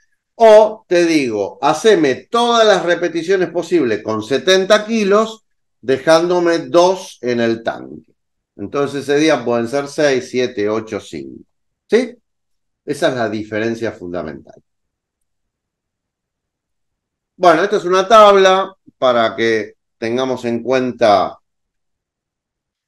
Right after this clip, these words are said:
fundamentalmente en términos generales lo que dicen los autores respecto de el porcentaje y la cantidad de repeticiones realizables,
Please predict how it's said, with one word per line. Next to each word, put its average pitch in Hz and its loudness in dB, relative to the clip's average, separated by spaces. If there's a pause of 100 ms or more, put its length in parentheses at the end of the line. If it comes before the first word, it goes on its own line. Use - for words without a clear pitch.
(140)
fundamentalmente 135 2 (500)
en 117 -2
términos 143 4
generales 123 4
lo 113 0
que 113 -2
dicen 123 -2
los 117 -4
autores 117 0
respecto 117 -2
de 120 0
el 110 -8
porcentaje 117 -4
y 123 0
la 113 0
cantidad 113 0
de 110 -2
repeticiones 104 -4
realizables, 123 2